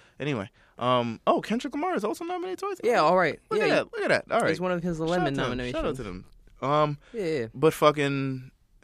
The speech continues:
Speaker 1: why do I keep saying "but fucking"?
Speaker 2: Bucking.
Speaker 1: <laughs>
Speaker 2: Mother bucking.
Speaker 1: Um, but yeah, I don't, you know. Apparently, um, there's a big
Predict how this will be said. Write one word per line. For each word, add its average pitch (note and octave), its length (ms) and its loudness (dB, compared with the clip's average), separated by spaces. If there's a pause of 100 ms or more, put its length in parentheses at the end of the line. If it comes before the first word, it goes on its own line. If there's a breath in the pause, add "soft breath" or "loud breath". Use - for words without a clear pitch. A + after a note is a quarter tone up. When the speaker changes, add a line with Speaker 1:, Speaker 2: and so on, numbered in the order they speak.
(360 loud breath)
Speaker 1:
why C#3 100 -2
do G#3 80 -2
I B3+ 60 -4
keep D3 260 -6
saying A#2+ 380 -6
"but - 180 -4
fucking"? A2 440 -8 (580 soft breath)
Speaker 2:
Bucking. - 400 10 (240)
Speaker 1:
<laughs> - 260 4
Speaker 2:
Mother F3 380 0
bucking. D3+ 440 -6 (440 loud breath)
Speaker 1:
Um, E3 680 10 (560)
but F3+ 200 -2
yeah, B2 360 2
I B2 40 0
don't, C#3 340 -4
you C3+ 80 -4
know. A2 280 -4 (1600)
Apparently, D3 580 0
um, A#2 280 4
there's A#2 220 2
a A2+ 60 2
big A2+ 360 -2